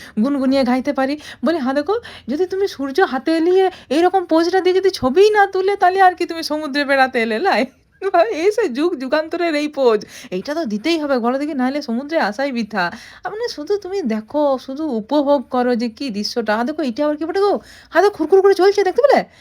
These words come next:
হ্যাঁ দেখো, কি বটে কে যেন, কোনো সামুদ্রিক প্রাণী বটে, কে বটে, কোন প্রাণী বটে কে জানে। এই কেমন চলছিল দেখো একবার। দাঁড়াও, ওকে পাঠিয়ে দিবো মায়ের কাছে। যা, চলে যা।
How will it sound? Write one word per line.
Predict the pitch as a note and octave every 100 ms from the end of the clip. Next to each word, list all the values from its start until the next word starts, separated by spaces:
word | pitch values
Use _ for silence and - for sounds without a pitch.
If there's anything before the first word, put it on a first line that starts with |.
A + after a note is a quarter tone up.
| - _ E4+
হ্যাঁ | G4
দেখো, | G4 F#4+
কি | F4+
বটে | F#4+ F#4
কে | F#4+
যেন, | F#4+
কোনো | F4+ F4+
সামুদ্রিক | E4+ E4+ E4 F4
প্রাণী | E4+ E4+
বটে, | E4+ E4
কে | E4
বটে, | D#4+ D#4 -
কোন | D#4 D#4+
প্রাণী | D#4 D4+
বটে | D#4 D#4
কে | D#4
জানে। | D#4 E4 F#4 - - -
এই | C#4+ F4
কেমন | E4 E4+ D#4
চলছিল | - C4+ E4 E4+
দেখো | D4+ D4 D4
একবার। | B3 A3 F#3 F3+ - - -
দাঁড়াও, | C4 C#4
ওকে | C#4+ C#4+
পাঠিয়ে | C4+ C#4+
দিবো | C4+ C4
মায়ের | C4 B3
কাছে। | A#3 G#3 - - -
যা, | A#3+ D4
চলে | D#4 D#4
যা। | A#3+